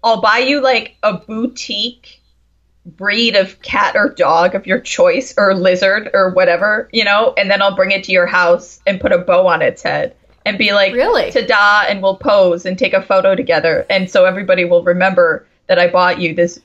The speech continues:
Speaker 1: boutique animal, whichever kind you like, you know, just the f-, fancy kind. And they'll
Speaker 2: That
Speaker 1: be,
Speaker 2: is so
Speaker 1: they'll be very,
Speaker 2: random.
Speaker 1: they'll be very nice. Maybe they'll, like, be a little mean, but you'll just, like, you'll love them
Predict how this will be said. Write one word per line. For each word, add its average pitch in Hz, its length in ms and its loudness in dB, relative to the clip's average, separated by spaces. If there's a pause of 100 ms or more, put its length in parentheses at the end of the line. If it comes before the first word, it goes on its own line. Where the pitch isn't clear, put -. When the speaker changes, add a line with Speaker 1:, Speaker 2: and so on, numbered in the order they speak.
(120)
Speaker 1:
boutique 180 580 -4
animal, 156 520 0
whichever 175 400 0
kind 156 340 -6
you 156 100 -6
like, 156 380 0
you 160 80 -2
know, 151 160 0
just 165 240 -4
the 180 240 -2
f-, 170 220 0
fancy 170 400 -2
kind. - 420 -8 (320)
And 214 140 0
they'll 247 100 4
Speaker 2:
That 254 60 0
Speaker 1:
be, 254 60 0
Speaker 2:
is 370 180 0
so - 340 -6
Speaker 1:
they'll 247 160 0
be 262 120 0
very, 254 320 2
Speaker 2:
random. 262 160 0
Speaker 1:
they'll 254 100 0
be 262 180 -2
very 247 240 2
nice. 196 400 -4
Maybe 208 300 -12
they'll, 208 160 -4
like, 190 220 0
be 202 160 -8
a 202 40 -4
little 196 220 2
mean, 190 480 -2
but 180 200 0
you'll 190 160 2
just, 190 280 -4
like, 170 260 0
you'll 175 140 0
love 170 260 0
them 185 380 -2